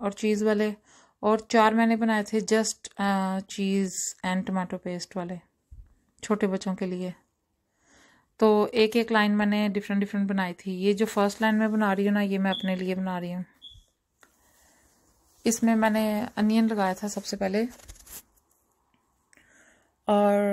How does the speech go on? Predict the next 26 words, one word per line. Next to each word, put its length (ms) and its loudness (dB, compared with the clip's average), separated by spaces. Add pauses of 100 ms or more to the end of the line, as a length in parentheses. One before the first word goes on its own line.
(480)
अनियन 400 2
के 400 -2
बाद 380 2
मैंने 360 2
टमेटोज़ 560 0
रखे 240 -4
थे 180 -2
ऊपर। 260 -2
ये, 340 0 (340)
ये 260 2
चेरी 320 2
टमेटोज़ 460 0
हैं 100 0
जो 220 -2
सैलेड 320 -2
में 160 -2
यूज़ 180 -4
होते 200 -6
हैं, 80 -2
छोटे 260 -4
छोटे 240 -2
होते 240 -2
हैं 100 -4
ये, 200 -6 (400)
बेबी 300 2
टमेटोज़। 760 -6